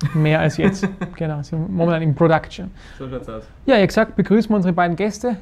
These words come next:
Speaker 1: die ja schon in den Startlöchern scharen und plaudern noch mal ein bisschen über den Saisonstart. Ja, hey, danke fürs Kommen in die Wackerstube.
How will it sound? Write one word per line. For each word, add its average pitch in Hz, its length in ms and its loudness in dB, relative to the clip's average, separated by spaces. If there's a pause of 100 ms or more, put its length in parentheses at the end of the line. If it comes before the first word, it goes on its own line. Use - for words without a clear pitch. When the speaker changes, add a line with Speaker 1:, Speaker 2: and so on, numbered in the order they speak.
Speaker 1:
die 175 80 -2
ja 180 80 2
schon 180 180 -6
in 190 120 0
den 160 140 0
Startlöchern 185 880 -2
scharen 196 440 -2 (560)
und 185 420 -2 (560)
plaudern 202 260 4
noch 185 60 0
mal 165 80 0
ein 147 60 -2
bisschen 160 240 -2
über 165 220 0
den 175 120 -2
Saisonstart. 202 580 -6 (640)
Ja, 214 220 4
hey, 170 200 2 (840)
danke 185 260 2
fürs 180 180 2
Kommen 196 300 4 (380)
in 175 80 2
die 165 80 4
Wackerstube. 190 560 2